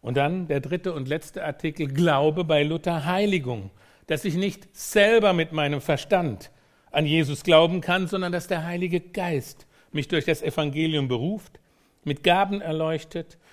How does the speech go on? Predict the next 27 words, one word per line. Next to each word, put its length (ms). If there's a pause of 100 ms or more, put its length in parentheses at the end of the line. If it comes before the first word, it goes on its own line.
(220)
im 160
Glauben 520
heiligt 500
und 280
erhält 600 (440)
und 200
mir 240
täglich 540
Sünden 440
reichlich 540
vergibt. 560 (220)
Und 160
dann 180
der 120
Hinweis 640 (420)
auf 160
den 160
jüngsten 480
Tag, 440 (320)
die 140
Auferweckung, 840 (320)
das 220
Gericht 500
und 120
das 200
ewige 340
Leben. 400